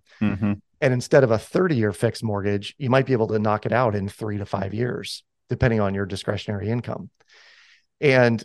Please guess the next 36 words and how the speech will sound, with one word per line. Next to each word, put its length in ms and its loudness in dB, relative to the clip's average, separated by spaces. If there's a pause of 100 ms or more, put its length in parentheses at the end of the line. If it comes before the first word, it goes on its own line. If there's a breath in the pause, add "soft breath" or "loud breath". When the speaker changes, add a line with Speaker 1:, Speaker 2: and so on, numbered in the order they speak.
(100)
Speaker 2:
once 380 2
you 120 -2
do 240 2
that, 320 2
whether 320 4
it's 340 0
your 200 0
goal 260 2
is 120 -2
to 100 -8
completely 680 -4
pay 220 0
it 80 2
off 400 0 (420 soft breath)
or 140 4
just 240 2
pay 160 4
it 180 2
down 260 4
to 60 2
the 120 -2
ridiculous, 720 -2
like, 180 -4
pay 160 2
it, 260 0
pay 140 2
a 60 2
three 200 -2
hundred 180 0
thousand 280 2
dollar 180 0
mortgage 320 -2
down 180 -2
to 80 -6
seventy-five 640 -4
grand, 480 0